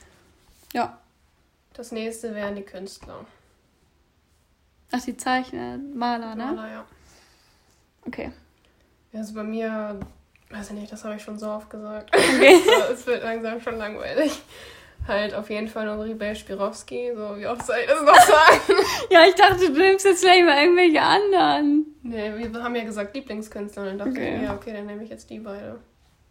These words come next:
Speaker 2: Also
Speaker 1: Hast du
Speaker 2: so
Speaker 1: nicht noch andere, die du gerne magst?
Speaker 2: Na, also wirklich gefühlt, also ich konzentriere mich wirklich eigentlich nur, also auf Lori Belschpirowski und Egon Schiele und dann halt Ukiyo-e. Das ist so wirklich
Speaker 1: Mhm.
Speaker 2: so das,
Speaker 1: Okay.
Speaker 2: wovon ich nicht mehr wegkomme, sag ich jetzt mal.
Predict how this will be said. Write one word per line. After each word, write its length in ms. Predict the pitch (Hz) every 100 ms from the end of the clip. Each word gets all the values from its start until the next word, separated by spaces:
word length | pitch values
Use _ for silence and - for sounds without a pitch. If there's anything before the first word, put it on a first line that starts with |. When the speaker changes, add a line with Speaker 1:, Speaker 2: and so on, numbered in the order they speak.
| _ - - - -
Speaker 2:
Also 140 | 202
Speaker 1:
Hast 140 | 269 285
du 40 |
Speaker 2:
so 40 | 247
Speaker 1:
nicht 240 | 247 -
noch 280 | 247 233 240
andere, 520 | 240 240 233 240 240
die 160 | 233 233
du 100 | 233
gerne 280 | 226 240 247
magst? 400 | 254 277 311 233
Speaker 2:
Na, 80 |
also 180 | 214 226
wirklich 280 | 233 240 233
gefühlt, 460 | 226 - 247 233 -
also 240 | 214 208
ich 160 | - -
konzentriere 520 | - 240 240 240 262
mich 160 | 247 240
wirklich 300 | 247 254 233
eigentlich 280 | 214 233 226
nur, 140 | -
also 300 | 196 196 185 - _ _ -
auf 140 | 208
Lori 220 | 220 226
Belschpirowski 720 | 214 214 - 220 233 240 254
und 60 | 226
Egon 280 | 202 208 208
Schiele 400 | - 226 233 220
und 100 | 202
dann 120 | 202
halt 180 | 214 196
Ukiyo-e. 400 | 196 220 202 196
Das 120 | 190 -
ist 100 | -
so 80 |
wirklich 220 | 220 226 262
Speaker 1:
Mhm. 60 | 262
Speaker 2:
so 0 |
das, 380 | 247 214 - - _ -
Speaker 1:
Okay. 300 | 262 - 226 247
Speaker 2:
wovon 220 | 233 220 214
ich 120 | 214
nicht 140 | 214
mehr 120 | 214
wegkomme, 380 | 208 214 208 202
sag 160 | 202 185
ich 60 | 202
jetzt 160 | 196
mal. 200 | 196 196